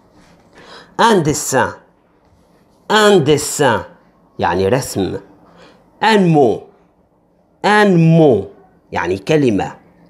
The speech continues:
Un voisin. Un voisin. يعني جار. Un dialogue. Un dialogue. يعني حوار. Un ami. Un ami.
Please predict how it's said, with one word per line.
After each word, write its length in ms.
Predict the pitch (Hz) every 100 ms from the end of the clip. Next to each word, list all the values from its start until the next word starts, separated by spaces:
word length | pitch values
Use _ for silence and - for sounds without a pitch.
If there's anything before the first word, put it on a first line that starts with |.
| _ _ - - - -
Un 220 | 196 220
voisin. 640 | 151 139 156 202 143 123 95 - _ _ _ _ _ _ _
Un 320 | 165 180 135 123 104
voisin. 680 | 135 135 180 143 147 113 80 - _ _ -
يعني 340 | 98 110 110
جار. 680 | 107 127 147 127 104 92 85 - _ _ _ - _ -
Un 180 | 147
dialogue. 680 | 135 180 202 147 127 110 101 - _ _ _ _ _ _ 131
Un 240 | 123 113
dialogue. 840 | 107 165 196 147 113 95 92 101 - _ _ _
يعني 260 | 104 - 98
حوار. 720 | - - 104 123 123 98 92 - _ _ _ _ _ _ _ _ _ - - - -
Un 200 | 196 233
ami. 400 | 185 147 113 90 - _ _ _ _ _ _ _ _ _ -
Un 220 | 180 196
ami. 520 | 175 147 147 101 -